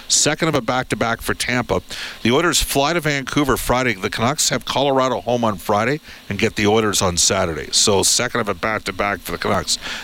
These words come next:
The Oilers gotta make some hay here. They got five games total. Next week they got Columbus and Chicago, both in a world of hurt. They gotta make it count here,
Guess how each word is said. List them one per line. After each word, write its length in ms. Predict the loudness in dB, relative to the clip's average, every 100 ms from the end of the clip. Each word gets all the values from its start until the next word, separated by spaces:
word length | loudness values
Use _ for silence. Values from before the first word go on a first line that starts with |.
| -2
The 80 | 2
Oilers 300 | 2 2 2
gotta 240 | 2 0
make 180 | 0 0
some 160 | 0 -2
hay 280 | -2 0 2
here. 120 | 2
They 80 | 0
got 160 | 0
five 460 | -2 0 0 0 -2
games 360 | -2 0 -2
total. 400 | 0 2 2 2 -2 -12 -2
Next 280 | 0 2 2
week 140 | 0
they 100 | 0
got 200 | -2 -2
Columbus 760 | -2 -2 2 2 2 0 2 2 0
and 100 | 0
Chicago, 600 | -2 -2 -2 0 0 0
both 400 | 2 0 2 0
in 60 |
a 40 | 2
world 360 | 2 2 2
of 80 | -4
hurt. 380 | -2 -2 -2 -4 -8 -12 -12 -14 -16 -2
They 140 | 0
gotta 240 | 2 0 0
make 240 | 0 -2
it 120 | -4
count 340 | -2 0 0 2
here, 320 | 2 2